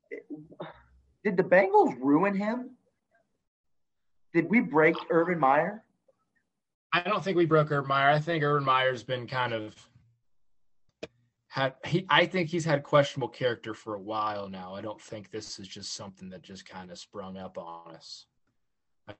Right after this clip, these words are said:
Speaker 2: I don't think, I don't think this is anything really new.
Speaker 1: I mean, it's, I feel like it's one thing if he's gonna stay back and not travel with the team, but at least, like, maybe it's a funeral or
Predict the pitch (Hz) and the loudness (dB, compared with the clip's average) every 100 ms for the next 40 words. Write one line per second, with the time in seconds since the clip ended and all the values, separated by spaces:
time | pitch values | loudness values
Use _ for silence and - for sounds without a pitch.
0 | - 104 98 - 101 117 117 127 113 107 | -14 -14 -12 -14 -16 -12 -10 -10 -10 -14
1 | - 104 101 95 95 98 101 101 92 95 | -14 -14 -12 -12 -14 -12 -12 -12 -12 -12
2 | 87 82 _ _ _ - 208 226 220 - | -14 -16 _ _ _ -10 -4 -2 -4 -6
3 | _ _ _ _ _ _ _ _ 240 247 | _ _ _ _ _ _ _ _ -4 -4
4 | - - - - - 196 196 226 247 202 | -10 -20 -18 -14 0 0 2 2 2 2
5 | - 147 165 180 190 190 180 165 170 151 | -2 4 4 4 -2 -4 -4 -4 -8 -6
6 | 160 147 - 151 151 156 151 - _ _ | -6 -8 2 4 4 2 0 -6 _ _
7 | 135 139 151 135 127 135 - 156 139 143 | 6 6 6 2 2 2 2 2 2 2
8 | 139 139 - - 131 147 175 - _ _ | -2 -4 -10 -8 -6 -6 -8 -14 _ _
9 | _ _ _ _ _ _ _ _ _ 202 | _ _ _ _ _ _ _ _ _ 4
10 | 185 170 208 320 - - 160 123 - _ | 4 2 2 2 2 2 2 2 -6 _
11 | _ - _ 170 180 160 135 - 147 147 | _ -20 _ -4 0 -2 -2 -2 0 0
12 | 147 151 151 139 107 107 | 0 0 0 -2 -6 -10